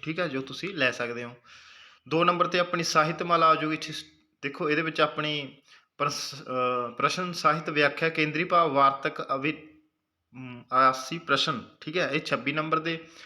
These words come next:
ਅੱਗੇ ਸਟੂਡੈਂਟ ਆ ਗਿਆ ਆਪਾਂ ਤਿੰਨ ਨੰਬਰ, ਦੇਖੋ ਵਨ-, ਵੰਨਗੀ ਵਸਤੂ ਨਿਸ਼ਿਸ਼ਟ ਪ੍ਰਸ਼ਨ, ਠੀਕ ਹੈ, ਐਮ ਸੀ ਕਿਊ ਵਾਲੇ ਉਹਦੇ ਵਿੱਚ, ਜਿਵੇਂ ਕਿ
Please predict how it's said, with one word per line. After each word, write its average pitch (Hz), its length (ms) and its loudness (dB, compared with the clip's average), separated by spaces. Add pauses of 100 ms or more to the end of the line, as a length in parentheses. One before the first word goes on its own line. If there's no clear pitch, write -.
(500)
ਅੱਗੇ 160 220 2
ਸਟੂਡੈਂਟ 190 280 2
ਆ 185 60 6
ਗਿਆ 175 120 4
ਆਪਾਂ 170 140 0
ਤਿੰਨ 165 260 2
ਨੰਬਰ, 165 200 0
ਦੇਖੋ 156 240 -2
ਵਨ-, 143 320 2 (220)
ਵੰਨਗੀ 165 640 0 (140)
ਵਸਤੂ 143 360 0
ਨਿਸ਼ਿਸ਼ਟ 170 400 -4
ਪ੍ਰਸ਼ਨ, 156 480 -4 (100)
ਠੀਕ 160 200 -6
ਹੈ, 175 140 0
ਐਮ 139 160 0
ਸੀ 135 160 -10
ਕਿਊ 156 180 -4
ਵਾਲੇ 143 180 4
ਉਹਦੇ 143 140 -4
ਵਿੱਚ, 143 200 -8
ਜਿਵੇਂ 131 260 -8
ਕਿ 127 260 -10